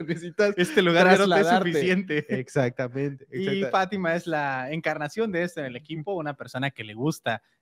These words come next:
Speaker 2: eh, trasladarse de, de lugar seguido y seguir ejerciendo su trabajo, y esta vez lo haría con la mejor de las calidades.
Speaker 1: Así es. Pues eso sería lo que parte del equipo de Código Facilito haría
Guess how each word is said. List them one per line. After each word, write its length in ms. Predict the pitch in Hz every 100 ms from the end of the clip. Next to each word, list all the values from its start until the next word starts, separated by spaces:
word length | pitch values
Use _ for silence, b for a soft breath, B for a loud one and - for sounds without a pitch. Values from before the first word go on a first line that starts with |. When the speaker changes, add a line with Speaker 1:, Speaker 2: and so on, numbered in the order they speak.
| -
Speaker 2:
eh, 160 | 117
trasladarse 840 | 113 123 120 113 117 120 139 147 151
de, 380 | 131 120 120 120
de 160 | 135 180
lugar 280 | 196 220
seguido 480 | 233 180 196 240 302 _ _ _
y 260 | 156 160 151
seguir 200 | 175 269
ejerciendo 340 | 247 185 254
su 100 | 247
trabajo, 500 | 175 151 175 147 160 -
y 80 |
esta 180 | 147 147
vez 160 | 143 151
lo 60 |
haría 280 | 123 139 180
con 200 | - 160
la 100 | 165
mejor 340 | 135 117 143 147
de 80 |
las 180 | 120 110
calidades. 680 | - 104 90 - - - - - -
Speaker 1:
Así 280 | 117 - 120
es. 180 | 107 - _ _ _
Pues 160 | 151 151
eso 240 | 190 220
sería 480 | 208 175 185 190 -
lo 300 | 131 139 147
que 580 | 147 143 139 131 120 117 -
parte 360 | 160 165 -
del 100 | 170
equipo 340 | 143 135 143 160
de 140 | 143
Código 260 | 147 151 147
Facilito 640 | 135 - 123 131 147 139
haría 580 | - 110 120 139 135 139